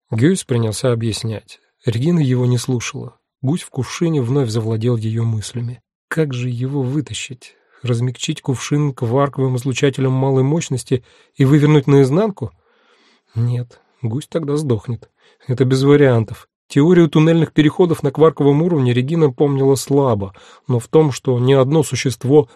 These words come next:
при кварковой трансформации не выживет, не сомневалась. Был какой-то хитрый фокус в пространственной топологии. «Прибыли!» Зоопарк работал круглосуточно. Его окружал такой же игрушечный заборчик,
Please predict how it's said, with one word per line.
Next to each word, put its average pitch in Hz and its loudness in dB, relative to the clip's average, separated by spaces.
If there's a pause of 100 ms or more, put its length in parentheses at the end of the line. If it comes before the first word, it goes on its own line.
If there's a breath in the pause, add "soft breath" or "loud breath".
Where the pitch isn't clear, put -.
при 123 0
кварковой 131 0
трансформации 127 0
не 120 2
выживет, 135 0
не 131 0
сомневалась. 110 -4 (600 loud breath)
Был 139 -2
какой-то 190 -4
хитрый 160 -2
фокус - 2
в - -16
пространственной 139 0
топологии. 135 0 (760)
«Прибыли!» 131 4 (540)
Зоопарк 120 -2
работал 120 0
круглосуточно. 113 -4 (420 soft breath)
Его 160 4
окружал 151 2
такой 143 2
же 151 2
игрушечный 135 -2
заборчик, 123 0